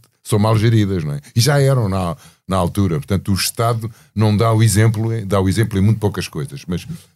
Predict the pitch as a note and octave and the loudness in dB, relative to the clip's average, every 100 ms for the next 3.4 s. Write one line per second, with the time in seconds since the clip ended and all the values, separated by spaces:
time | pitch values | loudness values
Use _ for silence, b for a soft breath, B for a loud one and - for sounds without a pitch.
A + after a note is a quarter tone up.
0 | _ _ G#2 G2+ G#2 G2 F#2+ G2 A2 G2 | _ _ -2 0 2 2 2 2 0 2
1 | A#2+ C3 A#2+ G#2+ A2+ G#2 F2 G#2 F#2+ F2 | 2 2 2 2 2 2 2 0 2 2
2 | G2 A#2 A2 F#2+ F2+ F2+ G2 - E2+ D#2 | 4 4 4 2 2 2 2 2 0 0
3 | C#2+ C2+ C#2+ | -2 -4 -6